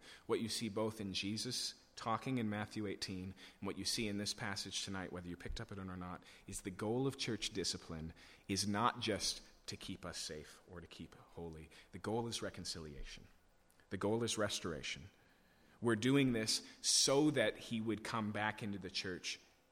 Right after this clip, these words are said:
without his sin, so that he would be restored, so that his relationship with his Father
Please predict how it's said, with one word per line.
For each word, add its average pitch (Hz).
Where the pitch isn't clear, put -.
without 82
his 80
sin, 78
so 143
that 117
he 110
would 107
be 101
restored, 95
so 135
that 123
his 117
relationship 110
with 101
his 92
Father 107